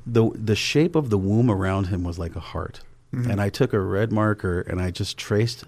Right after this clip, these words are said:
Speaker 1: the shape that looked like a heart of the womb around his little face looking at us. And, uh, it's, it's, it's a glorious thing. You know, as you said, you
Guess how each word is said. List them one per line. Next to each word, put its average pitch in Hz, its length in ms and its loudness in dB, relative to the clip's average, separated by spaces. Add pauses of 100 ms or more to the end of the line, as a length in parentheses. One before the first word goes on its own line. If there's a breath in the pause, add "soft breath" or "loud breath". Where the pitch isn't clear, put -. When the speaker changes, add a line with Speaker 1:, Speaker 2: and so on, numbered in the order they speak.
(420 loud breath)
Speaker 1:
the 95 80 -2
shape 117 420 2
that 101 160 -2
looked 104 220 -2
like 101 120 0
a 95 60 -2
heart 107 220 0
of 95 100 -2
the 92 100 -2
womb 104 240 2
around 92 300 -2
his 101 160 -2
little 98 180 0
face 98 300 -4
looking 95 300 -2
at 82 160 -4
us. 85 200 -6 (640 loud breath)
And, 95 440 0 (180)
uh, 92 240 -4 (140)
it's, - 360 -2
it's, 110 200 0
it's 110 240 -4
a - 20 0
glorious 117 540 2
thing. 92 260 -2
You 98 80 0
know, 95 80 0
as 101 220 0
you 123 100 4
said, 110 240 6
you 104 160 2